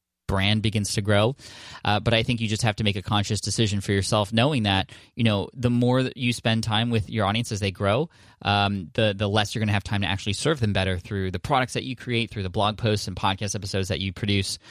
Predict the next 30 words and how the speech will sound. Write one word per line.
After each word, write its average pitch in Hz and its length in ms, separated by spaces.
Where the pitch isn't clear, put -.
So, 104 420
you 135 140
know, 120 80
you're, 127 220
you're 143 200
still 175 240
serving 147 360
them, - 160
you're 113 100
still 135 220
helping 135 260
them, 101 160
and 110 60
you're 107 80
still 117 200
being 110 180
very, 104 240
very 113 200
personable 117 500
if 104 240
you 107 200
are 104 100
paying 104 220
attention 101 380
and 95 140
listening 107 340
to 107 80
what 98 140
they 92 120
say 92 520